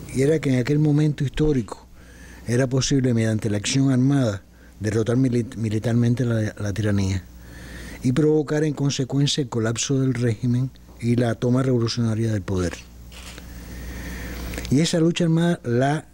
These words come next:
llevaría a cabo una vanguardia de combatientes debidamente seleccionados y entrenados,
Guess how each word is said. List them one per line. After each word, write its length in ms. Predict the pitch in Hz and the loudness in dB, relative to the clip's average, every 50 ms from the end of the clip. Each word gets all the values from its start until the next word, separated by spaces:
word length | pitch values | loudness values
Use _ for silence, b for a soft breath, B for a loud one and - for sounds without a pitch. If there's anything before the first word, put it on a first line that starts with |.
| - - - | -20 -16 -10
llevaría 540 | - 104 104 104 101 107 107 117 131 147 147 | -6 -2 0 2 2 2 2 2 2 2 0
a 40 | 131 | 0
cabo 340 | - 135 131 131 135 143 143 | -2 0 0 2 2 0 0
una 220 | - 127 131 135 | 0 -2 0 2
vanguardia 840 | 127 127 123 127 127 117 120 127 131 135 127 123 123 127 127 120 113 107 | 2 2 2 2 2 2 2 2 2 0 0 0 0 0 0 0 0 -2
de 160 | 104 101 92 | -4 -4 -4
combatientes 760 | 95 104 104 101 98 92 113 117 120 123 120 120 135 120 113 | -2 -2 -2 -2 -2 -2 -2 0 0 0 0 0 0 0 0
debidamente 560 | 107 101 104 107 110 110 113 113 110 - 117 | 0 2 2 2 2 2 2 0 0 0 -2
seleccionados 840 | - 123 104 101 95 92 - 107 104 104 110 117 117 117 117 107 110 | 0 -2 -2 -2 -4 -4 -2 -2 0 0 0 2 2 2 0 0 0
y 60 | 107 | -2
entrenados, 600 | 107 104 - 110 113 107 107 104 101 104 113 | -2 -2 -2 -2 0 0 2 2 2 0 -2